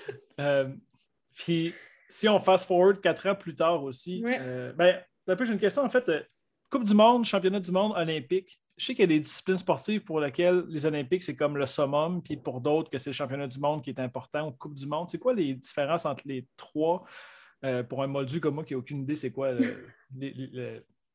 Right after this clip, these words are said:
Speaker 1: les compétitions qui se passent en patinage, euh, de vitesse ?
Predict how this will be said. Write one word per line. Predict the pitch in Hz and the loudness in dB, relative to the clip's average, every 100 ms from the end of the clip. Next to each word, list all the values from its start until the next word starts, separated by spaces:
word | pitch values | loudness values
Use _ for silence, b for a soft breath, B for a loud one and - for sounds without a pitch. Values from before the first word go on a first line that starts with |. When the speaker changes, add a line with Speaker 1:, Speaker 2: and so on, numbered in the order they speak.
| _ _ _ - | _ _ _ -14
Speaker 1:
les | 131 | -10
compétitions | 127 135 131 - 143 | -6 -6 -8 -8 -10
qui | 123 | -12
se | - | -6
passent | 147 135 | -4 -4
en | 120 | -6
patinage, | 117 - 131 127 | -10 -10 -10 -8
euh, | 123 117 | -10 -10
de | 120 | -12
vitesse ? | 107 143 - | -12 -16 -16